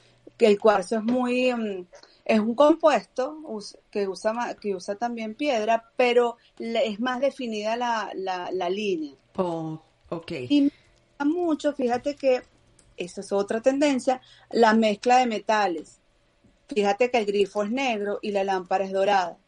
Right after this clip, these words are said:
Speaker 2: Me encanta, me encanta eso, porque tiene las patas de las sillas que están como, son, son oscuras también, igual que el grifo, y ese tipo de lámpara, yo tengo una lámpara así aquí en mi casa, no exactamente de, no un pending,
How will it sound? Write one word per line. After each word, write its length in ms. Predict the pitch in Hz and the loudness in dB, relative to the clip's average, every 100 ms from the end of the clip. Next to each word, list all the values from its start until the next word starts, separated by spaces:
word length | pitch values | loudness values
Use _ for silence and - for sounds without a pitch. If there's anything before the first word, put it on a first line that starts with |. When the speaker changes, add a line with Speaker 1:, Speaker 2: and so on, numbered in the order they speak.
| _ - - | _ -16 -8
Speaker 2:
Me 180 | 185 214 | -4 -4
encanta, 520 | 196 233 208 196 220 | -4 -4 -4 -8 -8
me 140 | 226 208 | -6 -6
encanta 400 | 190 185 185 220 | -6 -6 -4 -4
eso, 220 | 175 175 | -4 -8
porque 220 | 180 170 180 | -10 -10 -10
tiene 340 | 196 180 165 - | -6 -6 -8 -8
las 420 | 208 202 185 - | -6 -4 -6 -8
patas 460 | - 226 214 247 | -4 -4 -2 -6
de 80 | 269 | -6
las 140 | 254 180 | -6 -6
sillas 640 | - 262 165 180 233 - - _ _ _ | -4 -6 -4 -4 -6 -10 -16 _ _ _
que 140 | - 208 | -8 -6
están 500 | 180 - 170 180 185 | -4 -4 -4 -4 -8
como, 540 | 226 220 220 190 170 | -8 -6 -6 -4 -6
son, 340 | 165 202 180 165 | -6 -6 -8 -8
son 260 | 214 190 | -8 -6
oscuras 600 | 190 208 - 262 185 190 | -8 -10 -8 -6 -4 -6
también, 560 | - 185 170 160 156 226 - | -8 -6 -6 -6 -8 -10 -12
igual 420 | 202 180 175 165 | -10 -6 -6 -6
que 100 | 165 | -6
el 100 | 196 | -8
grifo, 420 | 214 226 170 196 196 - - _ | -8 -10 -8 -8 -10 -20 -20 _
y 260 | - 247 247 | -10 -8 -6
ese 220 | 240 226 262 | -6 -6 -8
tipo 280 | 277 277 | -8 -4
de 120 | 277 208 | -4 -2
lámpara, 460 | 175 170 185 196 | -4 -4 -8 -8
yo 120 | 202 | -8
tengo 200 | 220 262 | -8 -6
una 200 | 269 262 | -6 -6
lámpara 320 | 262 247 240 240 | -6 -6 -8 -8
así 160 | 196 | -8
aquí 160 | 160 190 | -8 -8
en 80 | 185 | -8
mi 80 | |
casa, 380 | 185 117 139 120 - | -8 -10 -12 -12 -10
no 320 | 190 190 196 | -6 -6 -8
exactamente 640 | 202 226 220 240 233 226 | -8 -10 -10 -10 -10 -8
de, 180 | 233 202 | -8 -8
no 160 | 196 196 | -6 -6
un 200 | 196 196 | -6 -6
pending, 560 | 240 180 175 247 330 | -6 -6 -6 -8 -10